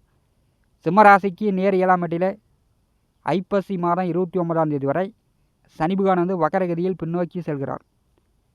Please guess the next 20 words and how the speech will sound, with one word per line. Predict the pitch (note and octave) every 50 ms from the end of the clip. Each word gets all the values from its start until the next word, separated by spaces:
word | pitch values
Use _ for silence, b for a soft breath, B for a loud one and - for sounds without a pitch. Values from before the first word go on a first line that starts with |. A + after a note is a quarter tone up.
| _ _ _ _ _ _ _ _ _ _ _ _ -
களத்திரக்காரகன் | - F3 G3+ - - A3 A3 G3+ - - G3+ G3 G3 G3 G3+ G#3 G3+ F3+
வக்கரகதியில் | E3 D#3 - G3 G3 F#3+ F#3+ F#3 G3 G3 G3 F#3 E3+
பின்னோக்கி | E3 E3+ F3+ F#3 F3 F3 E3+
செல்லும் | - E3+ D#3 D3+ D3+
பொழுது | D3 D3 E3 F3 G3 - _ _ _ _ _ _ _ _ _ _ _ _ _ _ _ _ _ _ _ _ _ _ _ _ _ _ _ _ _ -
சிம்ம | D3 D3+ F3 F#3+ F3+ F3
ராசி | F3 F3 E3 - E3+ D#3+
என்பர்கள் | D#3 D#3 D#3 D#3 F#3 G3 G3 _ _ _ _ _ _ _ _ - - _ _ _ _ _ -
வாழ்க்கை | C#3+ C3+ C3+ D3 D#3 F#3+ F#3+ - - G3 F#3+ F#3 - -
துணையிடம் | E3 D#3+ E3+ F3 F3 E3 D#3+ E3+ F#3 G3 G#3+ - _ _ _ _ _ _ _ _ _ _ -
கொஞ்சம் | D3+ D3+ D#3 D3 C3+ C3+
அனுசரித்து | D3+ F3 E3+ - F3+ E3 E3 D#3 - F#3 F#3 F3
விட்டு | D3 D3+ C#3 - E3+
கொடுத்து | D3+ D#3 D3 C#3 C#3+ F3 D#3
செல்லுங்க. | - C#3+ C3+ C3 B2+ - - _ _ _ _ _ _ _ _ _ _ _ _ _ _ _ _ _ _ _ _ _ _ _ _ -
எப்போ | C3 C#3 D#3 D#3 D#3
பார்த்தாலும் | E3 D#3+ D3 E3 D#3+ E3 F3 F3+ E3 D3+
எதிர்வாதம் | D3+ E3+ E3+ E3 E3 E3 D#3 D3
பண்ணிக்கிட்டு | D3 D3 D3 C#3+ C3 D3
இருக்கிறது, | C3 C#3 C3 C3+ A#2 C#3+